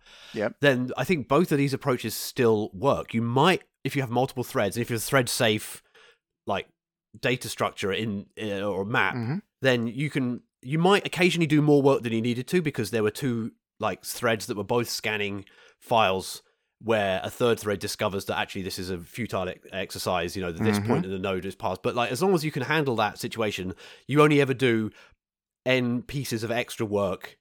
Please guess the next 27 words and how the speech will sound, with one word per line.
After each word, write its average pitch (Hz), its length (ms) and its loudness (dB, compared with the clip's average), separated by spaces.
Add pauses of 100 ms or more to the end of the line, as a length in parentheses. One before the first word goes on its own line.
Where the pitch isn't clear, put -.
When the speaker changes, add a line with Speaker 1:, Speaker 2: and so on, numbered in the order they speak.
(120)
Speaker 2:
in 127 100 -2
the 117 100 2
worst 131 380 2
case 104 240 0
where 110 100 0
you 104 60 0
have 113 140 0
n 101 120 -2
threads, 73 540 -10
right? 80 180 -6
Speaker 1:
Mm-hmm. 113 380 0 (180)
Speaker 2:
But 127 200 6
Speaker 1:
Mm-hmm. 139 80 2
Speaker 2:
on 131 100 2
the, 123 120 -2
in 131 100 2
the 127 60 0
good 208 180 0
case, 113 320 0
you 120 100 2
are, 107 420 2
you 113 240 0
are 110 60 4
mostly 110 600 0
able 107 300 -2
to, 98 360 -4
to, 92 260 -6